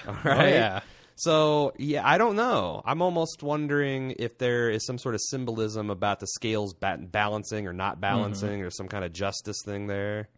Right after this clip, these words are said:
Speaker 2: Possibly, yeah.
Speaker 1: Yeah.
Speaker 2: My, my theory as to why, like, in the story that was actually happening is because maybe Jesse had been weighing, 'cause we know Jesse had been cooking in the lab, right?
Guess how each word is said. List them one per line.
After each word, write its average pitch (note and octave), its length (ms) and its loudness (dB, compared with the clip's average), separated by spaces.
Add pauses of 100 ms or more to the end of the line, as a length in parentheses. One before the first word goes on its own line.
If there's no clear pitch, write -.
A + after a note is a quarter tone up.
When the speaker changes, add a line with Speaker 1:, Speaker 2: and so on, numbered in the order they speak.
(400)
Speaker 2:
Possibly, C#3 480 4
yeah. G#2+ 200 -2 (280)
Speaker 1:
Yeah. - 60 -4
Speaker 2:
My, D3 180 6
my F#3 160 4
theory G3 420 6
as C#3+ 220 4
to C3+ 180 0
why, A#2 340 4
like, G#2+ 420 -4
in C3 120 0
the A2+ 100 -4
story A2+ 540 0 (460)
that A2+ 160 2
was G#2+ 120 -6
actually G#2 360 -6
happening G2+ 380 -4
is G2+ 100 -10
because G#2+ 500 -2 (440)
maybe B2+ 480 0 (160)
Jesse C3+ 360 4
had A2+ 140 -2
been G#2+ 160 -6
weighing, A#2+ 240 0
'cause A#2+ 140 -6
we C#3 100 -4
know D#3+ 120 0
Jesse C3+ 280 0
had G2+ 60 -12
been G2 100 -12
cooking B2 280 -8
in F#2+ 40 -12
the F2+ 80 -14
lab, G2+ 260 -2
right? G#2+ 220 -4